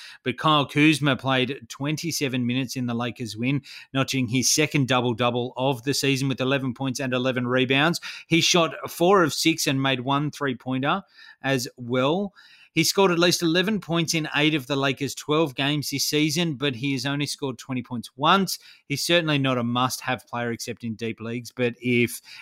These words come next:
Anthony Davis, who's got a bit of a toe issue, is out Wednesday versus O K C, definitely a solid streaming option and maybe a reasonably priced D F S start as well.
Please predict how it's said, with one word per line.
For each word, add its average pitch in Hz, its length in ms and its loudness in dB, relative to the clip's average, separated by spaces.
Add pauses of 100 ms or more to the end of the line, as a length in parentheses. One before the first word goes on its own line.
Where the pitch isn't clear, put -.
Anthony 143 340 4
Davis, 123 540 2
who's 120 280 -2
got 120 140 -4
a 113 40 -4
bit 107 140 -6
of 101 80 -6
a 107 40 -10
toe 135 300 0
issue, 127 240 0
is 110 140 -2
out 120 240 -2
Wednesday 120 400 -2
versus 117 500 -4
O 143 120 2
K 131 200 0
C, 170 340 2 (440)
definitely 147 560 2
a 143 240 2
solid 147 360 0
streaming 151 600 2 (140)
option 156 520 -2 (280)
and 131 180 -2
maybe 135 380 2
a 127 220 0
reasonably 117 600 -2
priced 117 400 -4
D 113 200 -4
F - 120 -12
S 113 320 -4 (460)
start 131 380 2 (100)
as 131 240 0
well. 143 400 2